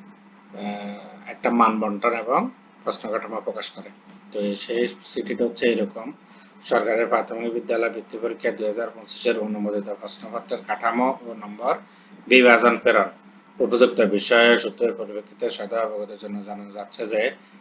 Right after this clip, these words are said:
সরকারের প্রাথমিক বিদ্যালয় বৃত্তি পরীক্ষা দুই হাজার পঁচিশের প্রশ্নপত্র কাঠামো প্রাথমিক ও গণশিক্ষা মন্ত্রণালয় কর্তৃক অনুমোদন করা হয়েছে।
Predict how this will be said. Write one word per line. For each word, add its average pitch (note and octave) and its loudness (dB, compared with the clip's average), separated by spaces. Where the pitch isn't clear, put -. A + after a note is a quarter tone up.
সরকারের A#2 2
প্রাথমিক A#2+ -2
বিদ্যালয় A2+ 2
বৃত্তি G#2 -8
পরীক্ষা A2+ -2
দুই G#2 -2
হাজার G#2+ -2
পঁচিশের A2 -10
প্রশ্নপত্র A2+ -10
কাঠামো A#2 -4
প্রাথমিক A2+ 4
ও A#2 6
গণশিক্ষা A2 -4
মন্ত্রণালয় A#2 0
কর্তৃক A#2 -4
অনুমোদন G#2 -10
করা A2 4
হয়েছে। G#2 4